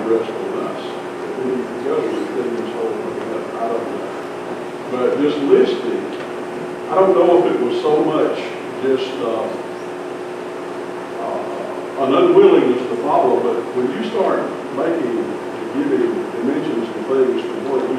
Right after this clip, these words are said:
sit, it's rather hard to do. And so I think that was one of the errors that was made in this whole process. That's all.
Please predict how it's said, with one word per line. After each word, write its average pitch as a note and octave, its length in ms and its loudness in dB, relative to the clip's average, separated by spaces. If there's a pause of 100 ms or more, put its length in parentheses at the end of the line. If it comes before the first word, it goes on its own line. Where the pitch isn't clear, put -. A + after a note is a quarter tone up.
(140)
sit, B2+ 240 0 (480)
it's - 160 -4
rather B3 260 2 (120)
hard B2 180 2
to - 160 -6 (140)
do. - 100 -4
And - 1600 -8
so - 60 -4 (120)
I B2 140 0
think C#3+ 220 0
that C#3 200 2
was A#2 160 -2
one B2 160 0
of A2+ 80 -2
the - 160 0
errors A2+ 240 0
that - 240 -6
was - 120 -8 (120)
made A2+ 140 0
in G#2+ 160 -4 (100)
this - 160 -4
whole G2 240 -2
process. - 480 -4 (800)
That's A#2+ 160 -2
all. A#2+ 240 -2